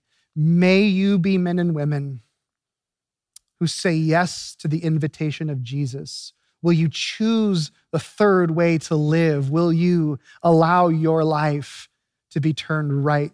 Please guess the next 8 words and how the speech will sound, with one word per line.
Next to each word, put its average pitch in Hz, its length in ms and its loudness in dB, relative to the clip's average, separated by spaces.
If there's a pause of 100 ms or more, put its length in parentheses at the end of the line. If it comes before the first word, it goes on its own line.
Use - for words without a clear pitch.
side 139 480 -4
up 135 260 -6 (400)
in 147 80 -2
a 147 60 -2
very 143 320 0 (100)
upside 139 640 -10
down 123 440 -10 (360)
world 120 500 -6